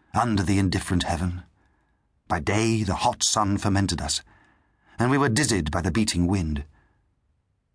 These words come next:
At night, we were stained by dew, and shamed into pettiness by the innumerable silences of stars. The everlasting battle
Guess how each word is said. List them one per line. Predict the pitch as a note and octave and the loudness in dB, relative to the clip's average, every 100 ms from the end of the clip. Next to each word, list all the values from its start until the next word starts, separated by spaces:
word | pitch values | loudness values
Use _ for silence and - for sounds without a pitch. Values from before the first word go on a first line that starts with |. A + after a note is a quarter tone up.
| _ | _
At | G2+ | -2
night, | G#2 B2 C3 - | 0 0 -2 -2
we | |
were | A#2 | 0
stained | A2+ - A2 G2+ F2+ | 0 -2 0 0 0
by | F2+ | -2
dew, | F2 E2 C#2+ - D2 - _ _ _ _ | -2 -4 -4 -8 -14 -18 _ _ _ _
and | F#2+ | -2
shamed | F2+ - C3+ B2+ A#2+ A2 | 0 0 0 2 2 0
into | G#2 | -2
pettiness | - G#2+ G#2+ F2+ F2 - | -2 -2 0 0 0 -4
by | - | -4
the | F2+ F2+ | 0 2
innumerable | F2 A2 G#2+ G2+ | 2 2 2 2
silences | G2 - F2+ D#2+ D#2 D#2+ D2+ | 0 0 -2 -2 -4 -4 -4
of | D2+ | -4
stars. | - - D2 C#2+ C#2 - - _ _ _ _ _ _ _ _ _ _ _ _ _ _ _ _ _ | -4 -2 -4 -6 -10 -14 -18 _ _ _ _ _ _ _ _ _ _ _ _ _ _ _ _ _
The | C#3+ | 0
everlasting | F#3 F3 E3+ A3 E3 C#3 | 2 4 2 2 0 2
battle | A2+ C3+ G2 | 2 2 -2